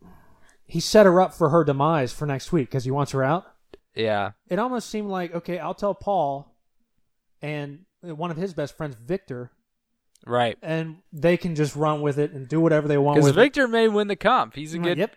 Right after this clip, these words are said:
Speaker 2: he's a good player.
Speaker 1: Uh, I, I wanna go to, uh, this next scene. It was Paul, Nokori,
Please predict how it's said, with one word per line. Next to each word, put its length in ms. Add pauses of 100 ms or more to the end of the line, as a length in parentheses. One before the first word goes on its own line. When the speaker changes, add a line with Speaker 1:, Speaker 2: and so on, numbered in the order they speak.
(120)
Speaker 2:
he's 200
a 60
good 200
player. 460 (840)
Speaker 1:
Uh, 160
I, 160
I 160
wanna 160
go 120
to, 300
uh, 280 (520)
this 220
next 220
scene. 340
It 100
was 160 (380)
Paul, 600
Nokori, 760